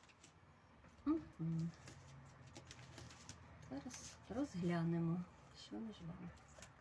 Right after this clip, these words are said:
для початку. Це предісторія, так сказати,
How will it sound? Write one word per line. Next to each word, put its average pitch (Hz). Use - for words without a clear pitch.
для 185
початку. -
Це -
предісторія, 185
так -
сказати, 151